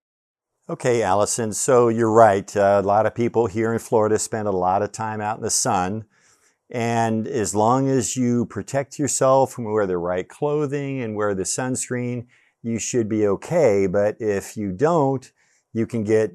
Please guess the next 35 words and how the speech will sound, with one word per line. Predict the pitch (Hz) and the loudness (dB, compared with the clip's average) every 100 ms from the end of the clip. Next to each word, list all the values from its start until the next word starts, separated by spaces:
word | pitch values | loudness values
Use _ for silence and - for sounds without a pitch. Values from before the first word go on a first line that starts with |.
| - | -8
a | 104 98 | -6 -6
pretty | 90 - 127 113 | -6 -6 -2 0
bad | 98 101 95 | 2 2 0
sunburn. | - 117 107 95 92 90 90 _ _ _ - | -2 -4 -4 -2 -2 -2 -6 _ _ _ -6
It's | 139 - | -6 -6
pretty | - 262 254 | -8 -6 -4
unusual | 185 127 127 147 135 123 101 | -2 0 2 2 2 4 4
that, | 95 98 98 - | 4 0 -2 0
um, | 110 104 98 90 _ _ _ _ - | 2 4 0 -4 _ _ _ _ -8
and | 107 | -4
I | |
can | 113 117 | -2 -4
tell | - 123 | -2 0
you | 117 110 | 2 2
as, | 101 - | 0 -6
as | - - 104 | -14 -12 -8
an | 104 | -6
emergency | 101 110 - 110 | -2 -4 -4 -4
medicine | 107 104 104 117 95 | -2 -2 -2 -6 -8
physician, | 95 98 104 - 101 | -6 -4 -4 -6 -6
it's | 95 - | -8 -10
very, | 85 107 120 | -4 0 2
very | 120 110 107 | 2 2 2
unusual | 104 98 98 101 92 98 95 - _ _ - | 0 -4 -4 -4 -4 -2 -2 -4 _ _ -8
for | 113 | -4
someone | - 139 120 | -2 -2 -2
to | 107 | -4
come | - 117 | -6 -4
into | 117 - | -4 -4
the | 107 104 | -4 -2
emergency | 101 107 117 107 104 107 | -2 0 0 -2 -8 -4
department | 95 - 92 95 90 90 | -4 -2 -2 -2 -8 -12
with | 104 95 - | -8 -8 -8
a | |
sunburn. | 82 - 127 110 95 82 76 73 69 | -10 -6 -4 -4 -4 -6 -8 -12 -18